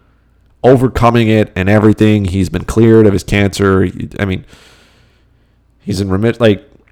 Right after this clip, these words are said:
what a story, right? And then when you look at Bobby Ryan and everything that he had to battle with alcoholism during the season, removing himself, getting the help, coming back, still,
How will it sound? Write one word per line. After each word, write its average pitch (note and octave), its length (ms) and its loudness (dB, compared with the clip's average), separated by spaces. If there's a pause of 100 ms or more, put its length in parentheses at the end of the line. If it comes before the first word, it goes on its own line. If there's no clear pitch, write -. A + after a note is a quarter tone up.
(300)
what A2+ 280 4
a A#2 60 6
story, - 480 -6 (300)
right? G#2 220 -4 (1080)
And A#2 160 -2
then C3 400 0
when G#2 160 2
you G#2+ 140 2
look B2 240 4
at G#2 400 2 (1080)
Bobby F#2 400 0
Ryan G2 500 2
and F#2 100 -2
everything G2+ 340 -2
that F#2 100 -8
he F#2+ 60 -4
had F#2 140 -4
to F2 80 -14
battle G2+ 360 2
with F2 180 -8
alcoholism F#2+ 800 0
during A#2 300 4
the F#2 60 -2
season, F2 380 -10
removing A2 600 0
himself, F#2 520 -6
getting A2+ 340 -2
the F#2 80 -4
help, F2 500 -8 (100)
coming B2 420 -2
back, E2+ 360 -10
still, A#2+ 480 -6